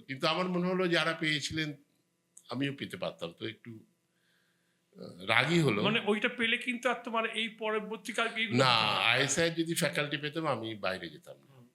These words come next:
Speaker 1: তো, ও, বাইরে যাওয়ার একটা ছোটবেলা থেকে আমাদের বাড়িতে না বুঝে ব্যাপারটা ছিল।
Speaker 2: হুম।
Speaker 1: যেহেতু ওই কাকা, পিসি,
Speaker 2: হুম,
Speaker 1: একটা
Speaker 2: সবাই
Speaker 1: দেখি
Speaker 2: থাকে ওখানে।
Speaker 1: পিস-, হ্যাঁ, কিন্তু এটা না বুঝে বাইরে গিয়ে যে, এ, একটা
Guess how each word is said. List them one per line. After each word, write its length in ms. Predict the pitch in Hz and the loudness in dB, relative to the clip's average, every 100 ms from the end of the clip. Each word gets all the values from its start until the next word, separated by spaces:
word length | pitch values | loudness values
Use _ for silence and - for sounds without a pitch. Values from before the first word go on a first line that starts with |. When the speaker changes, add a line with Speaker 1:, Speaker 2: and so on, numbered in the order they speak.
| _ _ - - _ - - - - _ - | _ _ -20 -20 _ -20 -20 -20 -20 _ 0
Speaker 1:
তো, 100 | 151 | 4
ও, 500 | 160 160 104 107 110 | 4 2 -2 -2 2
বাইরে 360 | 123 135 165 190 | 4 4 4 2
যাওয়ার 260 | 196 202 | 2 2
একটা 220 | 202 202 | 0 0
ছোটবেলা 440 | 202 190 190 190 196 | -2 0 0 2 2
থেকে 240 | 190 190 | 0 0
আমাদের 260 | 180 175 180 | 0 2 2
বাড়িতে 300 | 175 175 185 | 2 2 2
না 260 | 170 160 | 4 4
বুঝে 300 | 165 160 123 | 4 0 2
ব্যাপারটা 420 | 101 92 85 - - | 2 0 -4 -8 -16
ছিল। 180 | - - | -18 -12
Speaker 2:
হুম। 120 | 143 | -4
Speaker 1:
যেহেতু 440 | 135 151 143 165 | -2 -2 2 4
ওই 100 | 160 | 4
কাকা, 420 | 151 151 143 160 147 | 2 0 0 2 0
পিসি, 300 | 143 135 151 | 0 -2 0
Speaker 2:
হুম, 80 | |
Speaker 1:
একটা 140 | 143 139 | 0 2
Speaker 2:
সবাই 260 | 135 196 | 2 2
Speaker 1:
দেখি 80 | 139 | 2
Speaker 2:
থাকে 180 | 165 143 | -2 -2
ওখানে। 220 | 131 143 | -4 -4
Speaker 1:
পিস-, 140 | 123 - - - _ | -6 -10 -20 -20 _
হ্যাঁ, 240 | 147 139 131 | 0 2 0
কিন্তু 180 | 156 | 0
এটা 160 | 185 190 | 0 2
না 220 | 175 165 | 2 4
বুঝে 380 | 165 151 107 101 | 4 0 2 0
বাইরে 340 | 120 131 156 | 2 0 0
গিয়ে 220 | 160 170 170 | 0 2 2
যে, 180 | 170 165 170 - _ _ _ _ _ _ | 2 0 -2 -16 _ _ _ _ _ _
এ, 520 | - 110 117 117 117 117 | -2 0 2 2 -2 -2
একটা 240 | 113 - | -4 -2